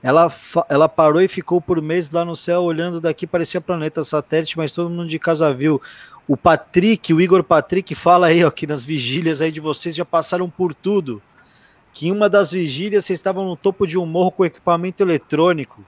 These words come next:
Começou uma chuva com raio e vocês perderam tudo na mata. Puta que pariu. Queria mandar um abraço também pro grande Paulinho. Paulinho, meu brother,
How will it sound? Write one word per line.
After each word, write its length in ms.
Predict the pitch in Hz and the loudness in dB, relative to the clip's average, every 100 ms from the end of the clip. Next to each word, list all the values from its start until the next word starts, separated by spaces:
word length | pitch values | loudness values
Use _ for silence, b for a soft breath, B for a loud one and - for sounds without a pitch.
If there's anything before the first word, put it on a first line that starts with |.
| _ | _
Começou 460 | - 151 151 - 180 | -2 0 0 -2 -4
uma 180 | 185 156 | -2 -2
chuva 280 | - 180 | -2 -4
com 200 | 175 165 | -4 -6
raio 220 | 143 151 175 | -2 2 2
e 20 | |
vocês 220 | - 175 | -2 -12
perderam 460 | - 170 147 175 170 | -6 -4 -2 -4 -4
tudo 280 | - 180 | -8 -6
na 140 | 180 156 | -2 -2
mata. 460 | 139 147 - 110 - B B B B _ | -2 -4 -6 -12 -16 B B B B _
Puta 360 | 143 151 - 120 | -2 -2 -2 -4
que 140 | - | -6
pariu. 400 | - 120 117 117 B B B B B | -8 -4 -2 -4 B B B B B
Queria 200 | - 151 | 2 4
mandar 320 | 185 202 185 | 6 4 6
um 60 | 196 | 6
abraço 420 | 170 135 175 165 | 6 6 4 2
também 220 | - 170 | -2 -2
pro 140 | 185 170 | -4 -4
grande 480 | 135 185 233 214 185 | 2 6 6 6 2
Paulinho. 680 | - 170 165 180 190 160 | 4 6 4 0 -2 -2
Paulinho, 480 | 123 156 156 165 180 | 0 4 4 2 -2
meu 200 | 165 170 | -2 -2
brother, 500 | 131 147 165 143 131 | 0 2 4 2 -4